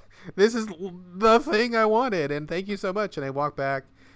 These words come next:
wave to him, uh, him or her some more, and did a little dance. And, you know, "Thank you, thank you, thank you." And, you know, communication is pretty limited to stop people from trolling. But, uh, it was amazing. I just, like, that was literally the thing I wanted the most.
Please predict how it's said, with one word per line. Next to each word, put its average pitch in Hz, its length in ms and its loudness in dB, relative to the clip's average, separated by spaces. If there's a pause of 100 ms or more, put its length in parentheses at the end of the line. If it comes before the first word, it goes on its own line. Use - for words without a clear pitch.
(140)
wave 160 360 4
to 180 120 -4
him, 156 320 -4
uh, 127 280 -4
him 156 180 -8
or 139 60 -4
her 139 160 0
some - 140 -10
more, 123 420 -4 (460)
and 113 260 -8
did 131 80 -4
a - 20 -6
little 123 160 -6
dance. 113 400 -10
And, 110 140 -14
you 113 80 -10
know, 104 160 -8
"Thank 180 200 -10
you, 165 80 -14
thank 165 140 -10
you, 151 60 -14
thank 165 160 -12
you." 139 220 -8
And, 131 180 -12
you 165 80 -6
know, 110 160 -8 (160)
communication 117 420 -10
is 90 60 -16
pretty 101 200 -10
limited 95 300 -12
to 98 100 -14
stop 98 240 -12
people 101 200 -14
from 98 120 -20
trolling. 98 380 -12
But, 98 200 -12 (500)
uh, 104 300 -4
it 139 60 -2
was 160 120 -4
amazing. 254 500 0
I 131 160 -4
just, 139 280 -10
like, 151 200 -2
that 135 180 -2
was 151 160 -6
literally 160 300 -2
the 165 80 -6
thing 175 160 -6
I 175 60 -4
wanted 190 360 -4
the 190 60 -8
most. 262 400 -6